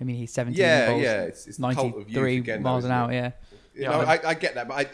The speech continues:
Speaker 2: I think I agree with you. I think Shaheen, uh, with that kind of height, he also bowled well, didn't he, in England in the World Cup as well, so he'll have good vibes around the pitches over here.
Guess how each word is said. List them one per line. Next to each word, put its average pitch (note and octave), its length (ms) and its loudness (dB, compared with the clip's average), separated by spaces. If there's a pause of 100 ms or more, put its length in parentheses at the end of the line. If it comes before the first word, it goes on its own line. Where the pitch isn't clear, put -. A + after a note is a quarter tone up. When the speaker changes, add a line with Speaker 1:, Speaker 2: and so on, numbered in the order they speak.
(180)
Speaker 2:
I - 40 -2
think D3+ 220 -6
I C#3 120 4
agree C#3 220 0
with B2+ 80 -2
you. A#2 80 2
I A2+ 60 -2
think A#2 180 -8
Shaheen, A#2+ 520 -4 (1040)
uh, A2 380 4
with B2+ 160 2
that C3 160 2
kind A#2+ 180 0
of G2+ 80 -6 (160)
height, A2+ 440 -2 (580)
he C3+ 120 2
also C3+ 200 0
bowled A#2+ 260 4
well, A2+ 220 4
didn't A2+ 160 -2
he, G#2+ 80 0
in G#2+ 80 -2
England G2+ 320 -2
in F#2+ 60 -4
the G2 60 -6
World G2 220 0
Cup A2 220 -8
as G2 100 -10
well, G2+ 220 2
so G2 220 -2
he'll G2 180 0
have G2+ 200 -4
good G2 220 -4
vibes G2+ 380 0
around G2 480 -2 (120)
the - 60 -20
pitches - 440 0
over F#2+ 220 0
here. G2+ 420 -2